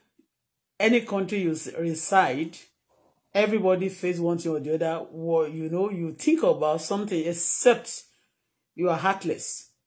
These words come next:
Any country, you, there's some particular things that you wake up in the morning, you remember, okay?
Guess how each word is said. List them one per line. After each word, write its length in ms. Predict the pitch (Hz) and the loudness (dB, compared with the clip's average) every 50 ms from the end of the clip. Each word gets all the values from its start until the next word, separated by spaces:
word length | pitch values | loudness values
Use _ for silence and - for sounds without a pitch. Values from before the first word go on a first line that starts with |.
| _ _ _ _ _ _ _ _ - | _ _ _ _ _ _ _ _ 0
Any 340 | - 226 262 294 294 285 285 | 6 6 8 8 6 6 4
country, 640 | 240 226 214 202 196 202 202 202 202 208 208 208 _ | 4 4 4 2 0 0 0 0 0 -2 -6 -10 _
you, 200 | - 185 190 190 185 180 | -4 0 2 2 2 4
there's 260 | 208 208 208 196 - | 4 4 4 2 2
some 280 | - 277 320 330 - | 2 2 2 2 2
particular 600 | - 226 - - 202 196 - - 196 190 190 190 - | 2 2 2 2 0 0 0 4 6 6 4 4 2
things 280 | - 190 185 190 170 170 | 0 0 0 0 0 -2
that 220 | - 180 151 135 - - - - _ _ _ _ _ _ _ _ _ _ _ _ _ _ _ | -2 -2 -2 -2 -4 -8 -12 -16 _ _ _ _ _ _ _ _ _ _ _ _ _ _ _
you 160 | - 196 202 196 | -4 -2 0 4
wake 240 | 196 262 277 269 247 | 4 4 4 4 4
up 160 | 240 226 214 | 2 2 2
in 80 | 202 180 | 2 0
the 60 | 170 | 0
morning, 340 | 170 170 170 190 196 196 196 | 0 0 0 0 0 0 0
you 140 | 185 180 160 | -2 -2 -4
remember, 460 | 156 151 156 156 175 175 175 143 135 | -4 -6 -4 -2 -2 -2 -2 -2 -4
okay? 540 | 104 113 127 127 - - 202 220 269 269 | -4 -4 -6 -6 -4 -4 -2 -2 -2 -4